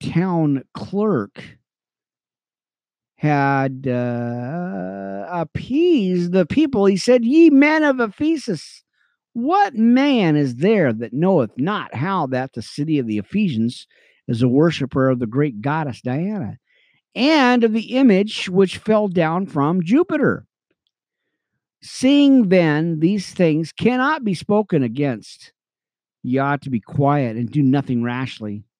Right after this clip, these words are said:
Uh, for ye have brought hither these men, which are neither robbers of churches, nor yet blasphemers of the, of your goddess.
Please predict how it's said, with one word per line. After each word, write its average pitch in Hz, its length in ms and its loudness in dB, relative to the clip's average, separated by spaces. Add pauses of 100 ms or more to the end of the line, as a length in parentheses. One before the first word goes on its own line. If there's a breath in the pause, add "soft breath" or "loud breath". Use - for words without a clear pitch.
(1160)
Uh, 104 120 -10
for 147 280 0
ye 135 200 2
have 123 280 -2 (180)
brought 131 440 -6
hither 135 500 -4 (560)
these 101 280 -8
men, 113 520 -4 (460)
which 120 240 -10
are 123 80 -2
neither 127 340 -2
robbers 123 540 -4
of 107 120 -12
churches, 135 800 -8
nor 131 200 -4
yet 120 260 -4
blasphemers 120 880 -8
of 117 120 -6
the, 104 140 -8 (360)
of 110 160 -6
your 107 100 -4
goddess. 117 640 -6